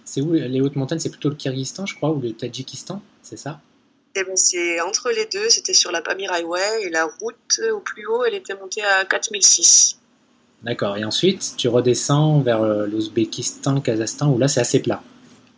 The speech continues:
Speaker 2: C'est plat, c'est du désert, euh, c'est des routes droites, euh,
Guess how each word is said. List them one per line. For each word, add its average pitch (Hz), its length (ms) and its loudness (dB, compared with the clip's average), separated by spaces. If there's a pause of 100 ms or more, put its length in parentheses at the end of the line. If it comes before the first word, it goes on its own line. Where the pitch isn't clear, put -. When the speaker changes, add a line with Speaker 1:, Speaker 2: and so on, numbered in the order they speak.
(480)
Speaker 2:
C'est - 240 2
plat, 175 340 4
c'est 170 140 6
du 160 140 -10
désert, 147 440 2
euh, 131 200 -12 (120)
c'est - 200 0
des 147 100 2
routes 147 240 -6
droites, 143 360 0
euh, - 380 -10